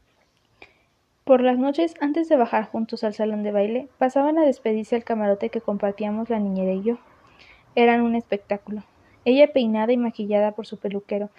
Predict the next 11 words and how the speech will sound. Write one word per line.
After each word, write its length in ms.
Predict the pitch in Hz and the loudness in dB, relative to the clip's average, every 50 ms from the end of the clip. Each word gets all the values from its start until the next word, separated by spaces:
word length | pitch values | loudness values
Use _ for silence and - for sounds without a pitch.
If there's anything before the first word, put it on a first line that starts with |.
| _ - - _ _ _ - | _ -20 -20 _ _ _ 0
vestida 420 | 240 240 240 240 - 254 262 269 | 0 0 0 0 2 4 4 6
de 140 | 269 247 226 | 6 2 2
gala 220 | 220 220 233 262 | 2 0 0 0
y 60 | 269 | 0
resplandeciente 760 | 254 240 233 _ _ 220 208 208 208 202 - - 233 240 262 254 | 0 -2 -4 _ _ -6 -4 -4 -4 -6 -6 -6 -4 -2 0 0
de 100 | 240 226 | -2 -2
joyas 400 | - - 226 226 233 254 254 - | -2 -2 -2 0 0 -2 -4 -4
como 220 | - 233 220 214 | -6 -4 -4 -2
un 100 | 214 208 | -2 -2
ídolo 300 | 208 214 214 202 196 190 | -2 -2 -2 -2 -2 -2
gordo, 300 | 190 196 190 190 185 190 | -2 -2 -2 -4 -4 -6